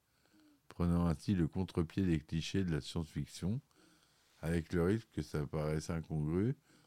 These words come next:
en étant trop éloigné des représentations traditionnelles d'une intelligence artificielle.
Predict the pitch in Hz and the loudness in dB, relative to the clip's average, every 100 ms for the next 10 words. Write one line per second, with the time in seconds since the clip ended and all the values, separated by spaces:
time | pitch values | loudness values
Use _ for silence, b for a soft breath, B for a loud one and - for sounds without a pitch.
0 | b - 78 73 85 71 64 - 98 98 | b -4 -4 -2 -4 -4 -6 -6 -4 0
1 | 87 78 76 87 95 76 65 76 85 80 | 2 4 2 2 2 0 0 -2 -2 0
2 | 78 - 78 - 92 - 80 80 73 - | 0 -2 -4 -4 -8 -6 -2 -2 -2 -4
3 | 80 98 92 78 69 69 73 71 80 90 | -2 -2 -2 -2 -2 -4 -4 -4 -4 -4
4 | 78 76 - - 78 - - 62 - | -6 -8 -10 -10 -10 -10 -8 -8 -8